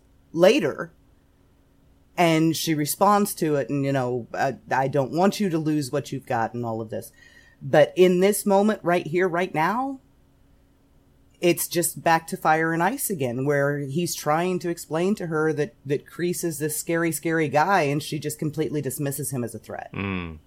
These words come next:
Speaker 2: Mm-hmm.
Speaker 1: So they're both screwing up right now,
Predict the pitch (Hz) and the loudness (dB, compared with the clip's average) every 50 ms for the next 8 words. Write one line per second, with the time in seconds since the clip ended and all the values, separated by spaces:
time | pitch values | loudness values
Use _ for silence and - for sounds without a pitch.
0 | _ _ _ - - 101 92 95 92 95 95 _ _ _ _ _ _ _ _ _ | _ _ _ -16 -14 -12 -10 -12 -12 -14 -16 _ _ _ _ _ _ _ _ _
1 | _ _ _ _ _ _ _ _ _ _ _ _ _ _ _ _ _ _ _ _ | _ _ _ _ _ _ _ _ _ _ _ _ _ _ _ _ _ _ _ _
2 | _ _ _ _ _ - - - 208 185 233 269 226 170 208 226 240 233 - - | _ _ _ _ _ -2 2 4 4 6 6 6 6 6 6 6 6 4 0 -4
3 | - - 170 147 139 131 123 123 120 - 123 120 110 - 127 139 120 - - - | -2 0 0 0 2 2 0 -2 -2 -2 -4 -4 -4 -2 -2 -4 -4 -4 -8 -14